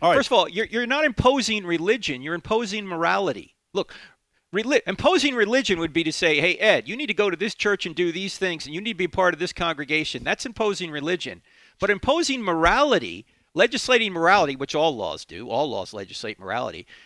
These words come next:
Speaker 2: you're not imposing a religious point of view. You're not saying you have to be a member of a church or do certain rites or rituals or get involved in some sort of denomination. We are saying that you ought to treat people a certain way, that people have a certain amount of rights. This is why when,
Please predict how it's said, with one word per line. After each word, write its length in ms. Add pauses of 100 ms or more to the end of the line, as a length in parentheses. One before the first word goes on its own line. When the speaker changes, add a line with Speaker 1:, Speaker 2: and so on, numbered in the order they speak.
Speaker 2:
you're 120
not 180
imposing 600
a 80
religious 420
point 260
of 80
view. 140
You're 140
not 180
saying 240
you 80
have 160
to 60
be 80
a 40
member 260
of 80
a 40
church 400
or 60
do 160
certain 440
rites 300
or 160
rituals 680
or 140
get 240
involved 460
in 100
some 220
sort 240
of 100
denomination. 840 (840)
We 200
are 260
saying 380
that 120
you 80
ought 40
to 80
treat 360
people 340
a 60
certain 360
way, 240
that 200
people 320
have 160
a 40
certain 320
amount 280
of 100
rights. 320
This 160
is 100
why 260
when, 320